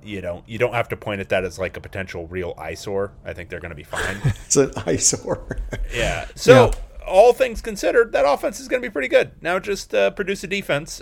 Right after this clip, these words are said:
Speaker 1: and, uh, we can all enjoy a football season without, uh, too much, um,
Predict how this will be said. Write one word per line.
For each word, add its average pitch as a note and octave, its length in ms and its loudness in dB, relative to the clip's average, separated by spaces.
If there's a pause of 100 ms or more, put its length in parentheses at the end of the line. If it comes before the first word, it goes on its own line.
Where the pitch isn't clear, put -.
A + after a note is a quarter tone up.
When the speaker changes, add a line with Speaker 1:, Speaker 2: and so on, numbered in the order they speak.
Speaker 1:
and, C3 320 -6
uh, B2+ 420 2
we B2+ 80 -8
can B2 140 -6
all A#2+ 140 2
enjoy G#2 240 0
a G2 40 0
football E2+ 380 -6
season E2 440 -12 (100)
without, E2+ 420 -8 (160)
uh, E2 220 -8
too F2 180 -12
much, D#2 400 -14 (160)
um, D2 480 -12